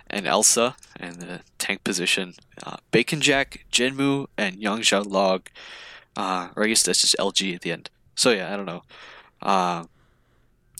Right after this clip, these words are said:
uh, on their D P S, uh, and Evil Tall, Ki-, Kaio, or Kyo, and Gary, uh, playing support here for Chengdu. Uh,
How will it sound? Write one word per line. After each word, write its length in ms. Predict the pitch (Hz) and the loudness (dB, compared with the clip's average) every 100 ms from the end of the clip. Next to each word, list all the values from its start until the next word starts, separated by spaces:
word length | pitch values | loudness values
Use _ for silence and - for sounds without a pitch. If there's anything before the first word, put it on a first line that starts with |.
| - - | -10 -4
uh, 320 | 117 104 95 | 0 2 4
on 100 | 104 | 4
their 140 | 107 95 | 2 0
D 140 | 107 | 0
P 120 | 107 | 4
S, 440 | 131 143 - - - - | 4 4 2 -2 -10 -16
uh, 280 | 95 92 85 | -10 -8 -6
and 260 | 104 98 | -4 -4
Evil 220 | 101 107 104 | -4 -6 0
Tall, 400 | - 95 92 - - | 4 4 2 -6 -8
Ki-, 200 | - - - - | -6 -6 -10 -6
Kaio, 480 | - 120 135 143 151 | 0 2 2 0 -6
or 80 | - - | -10 -6
Kyo, 420 | - 110 104 104 | -2 2 2 0
and 240 | 104 98 | -4 -4
Gary, 400 | - 107 101 90 - - - - - | 0 2 4 2 -4 -16 -16 -16 -10
uh, 200 | 90 90 | -6 -2
playing 240 | 87 104 90 | 0 0 0
support 400 | - - 95 - | -4 0 0 0
here 320 | 107 98 87 - _ _ _ _ _ _ - - | -4 -8 -10 -16 _ _ _ _ _ _ -8 -6
for 180 | - 127 | -2 2
Chengdu. 540 | - 117 104 110 104 - - - - - | 2 0 0 2 2 -2 -12 -12 -6 0
Uh, 320 | 117 110 | 2 2